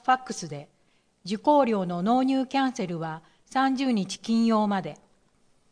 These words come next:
生き生き楽ヨガ、健康マイレージ対象。十月七日から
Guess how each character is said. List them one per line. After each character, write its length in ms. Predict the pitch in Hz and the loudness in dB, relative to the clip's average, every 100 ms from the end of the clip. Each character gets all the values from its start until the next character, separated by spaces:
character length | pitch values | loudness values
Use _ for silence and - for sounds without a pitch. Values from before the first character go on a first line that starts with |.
| _ _ _ | _ _ _
生 120 | 214 | -8
き 240 | 196 277 277 | -4 -2 -2
生 80 | 269 | -2
き 140 | 196 | -2
楽 260 | 175 180 226 | -2 0 0
ヨ 140 | 208 | 0
ガ、 200 | 160 147 _ _ _ _ _ - | -2 -10 _ _ _ _ _ -2
健 160 | 262 | 0
康 280 | 269 277 262 | 2 4 6
マ 180 | 247 254 | 8 6
イ 40 | |
レ 140 | 254 247 | 6 2
ー 60 | |
ジ 120 | 202 - | 0 -6
対 220 | 165 175 | -6 -6
象。 360 | - 165 156 - _ _ _ _ _ _ _ _ - | -4 -6 -8 -14 _ _ _ _ _ _ _ _ -8
十 240 | 214 277 | -2 0
月 240 | 269 269 254 | 0 2 4
七 260 | 254 247 | 4 4
日 140 | 247 240 | 2 0
か 140 | 214 | 0
ら 280 | 208 196 | 0 -2